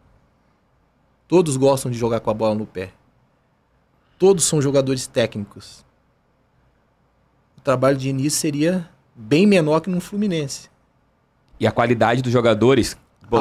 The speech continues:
Speaker 1: Altíssima.
Speaker 2: altíssima.
Speaker 1: Qualidade técnica, qualidade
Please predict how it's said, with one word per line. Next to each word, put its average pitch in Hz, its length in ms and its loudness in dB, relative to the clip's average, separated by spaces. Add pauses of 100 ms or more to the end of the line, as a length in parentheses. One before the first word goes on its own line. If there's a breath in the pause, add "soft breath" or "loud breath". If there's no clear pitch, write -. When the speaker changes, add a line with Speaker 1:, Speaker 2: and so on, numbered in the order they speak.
Speaker 1:
Altíssima. 113 580 0
Speaker 2:
altíssima. 120 560 0
Speaker 1:
Qualidade 139 420 2
técnica, 165 520 -4 (560 soft breath)
qualidade 143 560 2